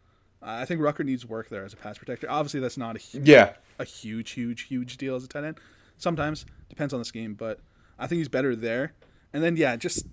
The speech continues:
Speaker 1: athleticism wins out for me, uh, at this point in time in the tight end world. But I, I, I feel like we feel the same about Jeremy Ruckert.
Speaker 2: Yeah, like, he's just Mister Safe.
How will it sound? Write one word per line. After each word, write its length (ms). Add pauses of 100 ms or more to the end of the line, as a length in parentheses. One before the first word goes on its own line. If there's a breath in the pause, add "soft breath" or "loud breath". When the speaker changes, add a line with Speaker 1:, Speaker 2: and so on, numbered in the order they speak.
Speaker 1:
athleticism 540
wins 200
out 180
for 100
me, 260
uh, 360
at 180
this 160
point 280
in 80
time 280
in 60
the 60
tight 220
end 140
world. 240
But 100
I, 260
I, 340
I 40
feel 180
like 140
we 120
feel 200
the 80
same 200
about 180
Jeremy 260
Ruckert. 400 (1400)
Speaker 2:
Yeah, 340
like, 240
he's 180
just 340
Mister 300
Safe. 420